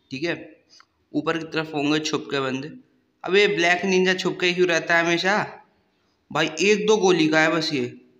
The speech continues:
रुक जा बेटे, अभी रुक। गया किधर? किधर गया?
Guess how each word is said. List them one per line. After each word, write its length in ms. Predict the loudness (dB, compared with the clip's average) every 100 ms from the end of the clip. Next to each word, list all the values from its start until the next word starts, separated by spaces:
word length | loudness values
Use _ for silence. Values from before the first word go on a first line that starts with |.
| _ _ _ _ _ _ _ _ -18
रुक 260 | -10 -8 -8
जा 100 | -10 -12 -20 _ _ _
बेटे, 420 | _ -16 -12 -6 -6 -6 -10 -20 _ _
अभी 240 | -8 -6
रुक। 160 | -6 -8 -18 -20 _ _ _ _ _ _ _ _
गया 160 | -14 -12
किधर? 280 | -14 -18 -20 _ _ _ _ _ _ _ _ _ _ _ _ _ _ _ _
किधर 260 | -4 0 2
गया? 160 | 0